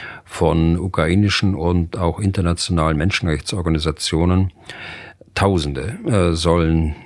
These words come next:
sich, äh, in solchen Gefängnissen befinden, das heißt in Haft sein. Die, äh, Menschen in den besetzten Gebieten werden gezwungen, russische Pässe anzunehmen.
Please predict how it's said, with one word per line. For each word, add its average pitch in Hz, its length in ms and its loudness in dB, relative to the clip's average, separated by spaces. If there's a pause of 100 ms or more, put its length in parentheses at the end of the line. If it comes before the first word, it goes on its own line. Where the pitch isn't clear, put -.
sich, - 480 -2
äh, 80 340 0
in 90 140 0
solchen 78 520 0
Gefängnissen 80 800 -2 (600)
befinden, 92 640 2
das 85 200 0
heißt 80 200 0
in 78 160 -2
Haft - 240 -2
sein. 85 440 2 (800)
Die, 80 340 4
äh, 78 280 2 (200)
Menschen 90 440 2
in 85 120 2
den 85 80 0
besetzten 87 460 -4
Gebieten 85 420 -4
werden 82 240 0
gezwungen, 87 500 0
russische 85 440 -2
Pässe 95 500 -4
anzunehmen. 85 800 2